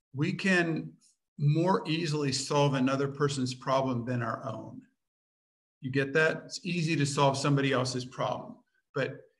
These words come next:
it's more difficult to look at the prison that we're in. It's difficult for us to see our own assumptions, our conclusions, our stories. And because we've been living inside of this construct,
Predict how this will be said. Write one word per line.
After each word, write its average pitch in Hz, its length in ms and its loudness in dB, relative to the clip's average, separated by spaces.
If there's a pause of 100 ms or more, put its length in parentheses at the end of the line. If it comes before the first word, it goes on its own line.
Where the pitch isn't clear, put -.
it's 139 180 -4
more 151 220 4
difficult 196 680 0
to - 260 -4
look 139 540 2
at 131 320 0 (140)
the 139 80 -6
prison 175 520 2
that 135 120 2
we're 147 300 4
in. - 340 -6 (540)
It's 127 200 -6
difficult 147 600 -4
for 147 140 0
us - 160 0
to 143 100 -4
see 143 220 0
our 127 160 0
own 147 220 2
assumptions, 143 920 0 (420)
our 117 160 -2
conclusions, 139 920 0
our - 160 -4
stories. 147 840 2 (460)
And 139 320 0
because 143 380 2
we've 147 140 4
been 143 220 4
living 156 300 2
inside 127 400 2
of 127 140 0
this 123 160 -2
construct, - 800 -4